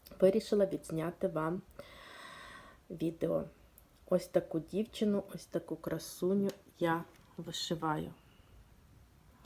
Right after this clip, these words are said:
Е, дуже думала, буде важко мені відшиватися ця робота, але вона мені дуже легко відшивається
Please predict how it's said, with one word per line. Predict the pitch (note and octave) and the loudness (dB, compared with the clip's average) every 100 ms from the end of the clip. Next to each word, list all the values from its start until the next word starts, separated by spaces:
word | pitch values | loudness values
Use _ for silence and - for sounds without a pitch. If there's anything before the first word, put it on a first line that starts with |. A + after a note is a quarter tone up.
| - - - - - - - - - - | -20 -18 -20 -20 -20 -20 -20 -20 -20 -4
Е, | F3+ F3 E3 E3 | 2 2 0 -2
дуже | G#3+ G#3+ - E3+ E3 - - - - - - - | 4 4 4 2 2 -6 -18 -20 -20 -20 -20 -14
думала, | E3+ G3+ G3+ F#3 | -2 2 6 8
буде | F3+ F#3 F3 | 6 8 8
важко | F3 G3+ - - | 8 6 6 4
мені | F#3+ F#3 F3+ | 6 8 8
відшиватися | F3+ - F#3 F3+ F3 - E3 | 4 4 4 4 4 0 -8
ця | - F3 | 0 2
робота, | E3 E3 F3+ A3+ F#3 | 2 2 2 6 6
але | E3+ | 6
вона | E3+ F#3 | 4 4
мені | F#3+ F3+ | 4 4
дуже | E3 E3 F3 E3 D#3 - | 2 4 4 6 2 4
легко | E3 E3+ - D3+ | 4 4 2 -4
відшивається | D3+ - E3+ F#3 A3+ G#3+ F3 - | -4 -2 2 4 6 4 4 0